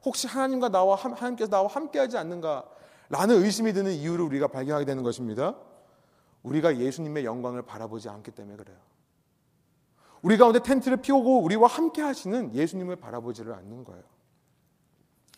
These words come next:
광야에서 이스라엘 백성이요, 성막을 보지 않고 광야만 보고 살면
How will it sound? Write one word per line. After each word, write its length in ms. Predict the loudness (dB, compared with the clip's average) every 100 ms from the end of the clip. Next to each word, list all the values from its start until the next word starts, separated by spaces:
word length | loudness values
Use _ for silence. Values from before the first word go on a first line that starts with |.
| _ _ _ -8
광야에서 520 | -2 2 6 6 4
이스라엘 300 | 2 4 4
백성이요, 640 | 2 0 -4 -2 -4 -6 -14 -20 _ _ _
성막을 640 | -10 2 4 8 8 8 8
보지 240 | 4 4
않고 380 | 2 2 -2 -6
광야만 680 | -8 -4 0 2 2 -2 -2
보고 220 | -4 -4
살면 500 | -4 -6 -4 -4 -4